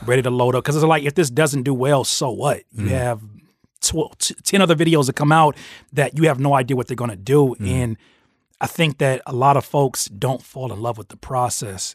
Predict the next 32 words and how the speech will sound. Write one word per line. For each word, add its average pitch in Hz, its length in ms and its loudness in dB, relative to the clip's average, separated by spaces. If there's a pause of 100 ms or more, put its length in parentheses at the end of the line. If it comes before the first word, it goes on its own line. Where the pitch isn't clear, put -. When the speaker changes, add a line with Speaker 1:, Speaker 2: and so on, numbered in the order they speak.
(160)
Speaker 1:
And 120 340 -6
you 135 60 -6
can 113 180 -6
tell 156 420 4
when 117 140 -4
they, 113 200 -8 (880)
uh, 107 360 -6 (720)
obsess - 640 0
over 131 300 2
the 113 140 -6
results 113 520 -2
of 101 180 -10
one 123 240 0
video. 113 440 -6
Like, 104 240 -12
they 143 100 -6
have 131 140 2
a 123 80 -6
video 135 300 0
that, 123 240 0 (720)
you 139 140 -6
know, 127 140 0
goes 131 240 2
semi-viral 131 760 4
for 127 120 -6
them. 117 280 -2
Say 127 200 -4
they're 127 180 -4
only 127 220 -4
getting 120 340 -8
average 120 360 -4
about 117 260 -6